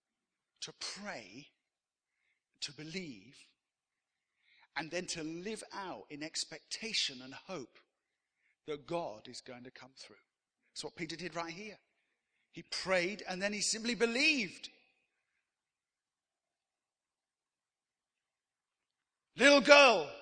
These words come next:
wake up!" Or, "Get up!" And she woke up. Raised from the dead.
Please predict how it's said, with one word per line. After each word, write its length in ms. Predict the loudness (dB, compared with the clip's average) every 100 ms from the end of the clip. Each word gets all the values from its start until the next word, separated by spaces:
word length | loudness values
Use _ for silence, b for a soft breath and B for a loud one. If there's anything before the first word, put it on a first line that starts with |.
| -16 6
wake 240 | 6 10
up!" 240 | 10 10 8 0 -16 -20 -20 -18
Or, 100 | -16
"Get 240 | 2 8 10
up!" 180 | 10 6 -4 -18 -20 -20 _ _ _ _ _ _ -20
And 120 | -2
she 100 | -2 -2 -12 -20
woke 260 | -20 -18
up. 140 | -20 _ _ _ _ _ _ _ _ _ _ _ _ _ _ _ _ _ _ _ _ _ _
Raised 260 | -12 -8 -8
from 160 | -8
the 120 | -12 -10
dead. 400 | -8 -10 -10